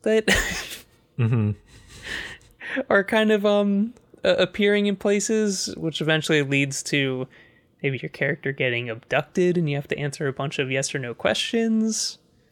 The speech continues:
Speaker 2: Oh, yeah. I forgot about that.
Speaker 1: Yeah, and it's like, "Do you want destroy the world?" And you go, "No." <laughs> You can, like, put your hand up or down.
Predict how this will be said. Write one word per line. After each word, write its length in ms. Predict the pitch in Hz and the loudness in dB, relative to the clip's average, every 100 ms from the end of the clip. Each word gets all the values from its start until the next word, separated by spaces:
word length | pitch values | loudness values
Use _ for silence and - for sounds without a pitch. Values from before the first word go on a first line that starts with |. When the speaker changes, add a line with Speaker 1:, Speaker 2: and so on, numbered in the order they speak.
| _ - | _ -2
Speaker 2:
Oh, 180 | 123 | 0
yeah. 480 | 120 92 95 92 82 82 - - | 2 2 0 0 -4 -10 -18 -20
I 40 | - | -8
forgot 220 | 123 110 | -2 0
about 180 | 90 85 | 0 -2
that. 200 | 85 - - - - - - _ _ _ - | -4 -4 -10 -20 -20 -20 -20 _ _ _ -6
Speaker 1:
Yeah, 420 | 180 180 160 135 | 0 4 4 4
and 140 | 123 147 | 2 0
it's 120 | - | 0
like, 320 | 127 120 - _ | 0 0 -10 _
"Do 80 | 139 | -2
you 200 | 143 175 | 0 0
want 440 | 160 180 208 - - _ _ _ _ _ | 2 0 0 -6 -14 _ _ _ _ _
destroy 520 | 156 - - 156 165 | 0 0 0 2 4
the 140 | 156 | 4
world?" 520 | 143 143 190 269 277 - _ _ _ _ _ _ | 2 2 2 0 -4 -16 _ _ _ _ _ _
And 120 | 147 | -2
you 60 | 139 | 0
go, 300 | 143 131 127 _ _ _ _ 175 | 2 0 -2 _ _ _ _ -12
"No." 480 | 170 143 151 214 - 208 | -8 -2 -2 -2 -6 -6
<laughs> 320 | - - - | -6 -10 -2
You 60 | 220 - | -2 0
can, 140 | 175 | 0
like, 200 | 160 143 | 2 2
put 160 | - 170 | 2 2
your 160 | 160 156 | 4 4
hand 220 | 151 147 | 4 4
up 160 | 156 | 2
or 80 | 151 | 2
down. 400 | 127 123 120 127 | 2 2 2 -4